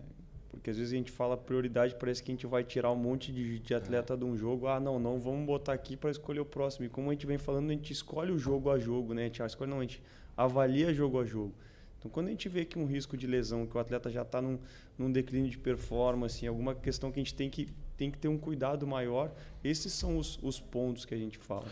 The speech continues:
Speaker 2: Deixa eu falar pro torcedor flamenguista. Eu estudei bastante, então eu, eu consigo até pra ele avaliar. A gente tem o aspecto físico do atleta.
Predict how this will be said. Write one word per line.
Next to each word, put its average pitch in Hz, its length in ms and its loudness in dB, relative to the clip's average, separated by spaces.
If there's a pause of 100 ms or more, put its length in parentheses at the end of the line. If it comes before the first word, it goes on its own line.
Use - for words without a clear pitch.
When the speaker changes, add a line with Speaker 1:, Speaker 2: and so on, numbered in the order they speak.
(240)
Speaker 2:
Deixa 143 240 10
eu - 20 2
falar 98 300 12
pro 95 100 10
torcedor 87 500 6
flamenguista. 76 720 0 (640)
Eu 127 120 8
estudei 120 420 6
bastante, 98 800 2 (1000)
então 101 380 4
eu, 101 200 4
eu 101 140 6
consigo 107 400 4
até 113 180 2
pra 107 200 4
ele 98 100 2
avaliar. 87 400 4
A 92 80 2
gente 101 240 0
tem 110 380 2 (420)
o 104 80 4
aspecto 110 400 4
físico - 460 -2
do 76 100 -2
atleta. - 420 -8